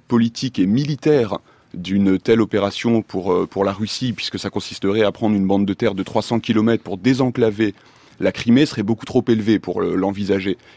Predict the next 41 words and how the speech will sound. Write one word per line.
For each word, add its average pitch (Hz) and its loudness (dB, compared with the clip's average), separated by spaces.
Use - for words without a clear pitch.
Et 101 2
le, 107 6
le, 123 4
il 110 -6
y - 6
a, - 4
il 120 -4
y 120 6
a 117 4
toujours 143 0
aussi 135 0
cette 123 -2
idée 127 2
que 107 -6
ce - -8
que 110 -2
fait 120 0
Vladimir 101 0
Poutine 147 0
est 110 0
aussi - -4
beaucoup 120 2
à 123 4
destination 107 -2
de 123 -6
son 110 -4
propre 110 -2
peuple, - 0
et 101 4
beaucoup 120 0
en 117 4
réaction 131 0
à 113 2
des 98 -2
difficultés 107 -4
chez 117 0
lui. 104 0
Là, 120 4
le 101 0
pouvoir 98 -2
russe 110 -2